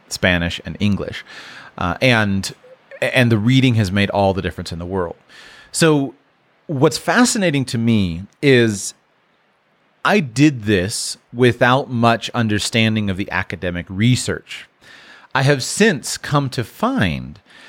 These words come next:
that there is a whole school of language learning that is exclusively focused on this, on what's called extensive reading as a language acquisition methodology. And it makes all the sense in the world to me,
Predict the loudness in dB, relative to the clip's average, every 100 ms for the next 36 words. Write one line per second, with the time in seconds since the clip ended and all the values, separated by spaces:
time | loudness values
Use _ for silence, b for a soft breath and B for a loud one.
0 | B B 2 2 2 2 4 6 4 0
1 | 2 4 2 -2 -8 -10 -2 2 4 6
2 | 4 4 2 2 2 0 0 -2 -2 -2
3 | -4 -10 -2 2 4 2 -4 -6 -2 2
4 | 2 2 -2 0 2 0 0 0 2 4
5 | 2 2 2 0 0 2 0 0 -6 -4
6 | -2 -2 -2 -2 0 2 2 0 -4 -2
7 | -2 0 0 2 2 0 0 -2 -2 -2
8 | -2 -2 0 2 2 0 -2 -12 -18 B
9 | B B B B B 2 4 2 0 0
10 | 2 2 4 2 4 2 0 0 -2 2
11 | 2 2 -2 2 2 2